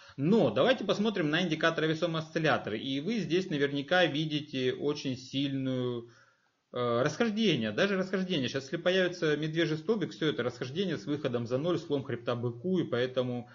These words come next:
не самый лучший вариант для того, чтобы купить, согласитесь. Второй момент. Смотрим на индикатор стохастик, и мы видим, что цена находится всё-таки в диапазоне перекупленности. И это тоже негативный сценарий,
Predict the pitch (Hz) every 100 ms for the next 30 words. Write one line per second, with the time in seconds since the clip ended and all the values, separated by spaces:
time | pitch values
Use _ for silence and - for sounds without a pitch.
0 | - - - - - - 190 185 190 247
1 | - 226 165 143 139 135 139 127 135 170
2 | 185 123 123 127 127 131 131 - 123 107
3 | 113 110 107 104 - _ - 131 101 -
4 | - _ 110 110 107 104 - - _ _
5 | _ _ - - - 240 269 160 135 107
6 | 92 - - _ - - _ - 190 214
7 | 190 170 165 170 160 139 - - - 214
8 | 220 175 156 147 196 185 160 - - 156
9 | 185 165 160 180 165 160 147 - 175 170
10 | 160 143 123 143 139 147 135 165 156 147
11 | 147 160 165 247 196 131 110 101 - 104
12 | - 117 123 120 - 131 175 208 196 135
13 | 131 135 147 156 120 104 95 - 110 120
14 | 180 214